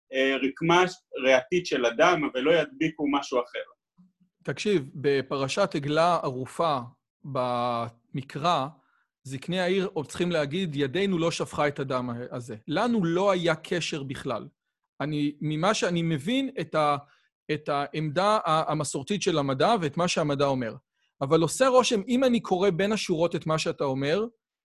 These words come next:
Speaker 2: הרשויות בסין, ובוודאי האלה שהתעסקו במכונים הביולוגיים, זה שלא עשו הנדסה גנטית זה נכון, אבל הם לא יוכלו להגיד, "ידנו לא שפכה את הדם הזה." כי כן, לפי ממה שאנחנו רואים,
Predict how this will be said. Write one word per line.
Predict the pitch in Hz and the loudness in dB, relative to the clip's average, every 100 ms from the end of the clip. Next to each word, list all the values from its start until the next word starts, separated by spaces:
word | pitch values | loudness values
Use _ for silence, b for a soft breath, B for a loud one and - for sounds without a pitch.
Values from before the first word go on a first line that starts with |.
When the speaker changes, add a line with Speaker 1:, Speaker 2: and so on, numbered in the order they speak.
| _ _ - - - | _ _ -20 -12 -2
Speaker 2:
הרשויות | 160 160 156 185 180 247 | 2 2 2 4 6 6
בסין, | 233 202 - 151 143 131 | 4 0 0 0 0 -2
ובוודאי | 143 139 127 139 196 214 | -2 -2 0 2 4 4
האלה | 185 202 | 2 0
שהתעסקו | - 160 139 - 196 | -2 -4 -6 -4 -2
במכונים | 165 151 135 135 165 170 | 2 2 2 -2 0 0
הביולוגיים, | 139 139 131 143 147 233 269 - _ _ - | 0 0 2 0 0 -2 -4 -10 _ _ -12
זה | 127 196 | 2 4
שלא | 226 233 196 | 6 6 6
עשו | 214 - | 4 4
הנדסה | 208 180 - | 2 2 0
גנטית | 190 185 190 196 | 0 0 -2 -2
זה | 165 | -2
נכון, | 160 156 175 135 117 _ _ - | 0 0 0 0 -2 _ _ -8
אבל | 139 165 | 0 2
הם | 180 | 4
לא | 180 220 | 4 6
יוכלו | 339 - 254 240 | 6 4 4 4
להגיד, | 226 196 202 226 180 - _ _ | 4 4 2 0 -2 -10 _ _
"ידנו | 160 175 156 233 233 | 2 4 6 4 6
לא | 202 | 2
שפכה | 190 185 - 170 | 2 -2 2 2
את | 165 | 2
הדם | 147 156 151 | 2 2 2
הזה." | 131 123 110 _ _ | -2 -4 -10 _ _
כי | - 180 - | -6 -6 -4
כן, | - 269 294 262 | 2 4 4 2
לפי | 220 190 185 - 247 240 | 2 2 2 0 2 2
ממה | 196 190 208 | 2 2 2
שאנחנו | - 185 185 185 175 | 2 0 2 2 2
רואים, | 165 196 254 | 2 2 0